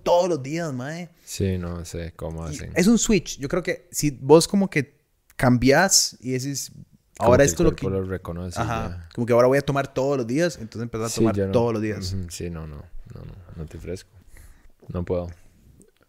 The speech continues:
Speaker 2: El otro día me tomé dos fucking copas de vino y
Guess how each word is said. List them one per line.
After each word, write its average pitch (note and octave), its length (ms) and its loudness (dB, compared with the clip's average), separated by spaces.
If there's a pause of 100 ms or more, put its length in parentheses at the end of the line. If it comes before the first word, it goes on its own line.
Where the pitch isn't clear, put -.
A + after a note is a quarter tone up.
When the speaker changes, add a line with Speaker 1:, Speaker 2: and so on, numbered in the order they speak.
(220)
Speaker 2:
El F#2+ 100 -2
otro G#2 120 4
día A2+ 80 6
me A#2 100 2
tomé G#2 300 0
dos G2+ 580 0
fucking A2 420 -2
copas A2+ 260 2
de G2+ 80 2
vino A2+ 440 -2 (100)
y F2+ 400 -4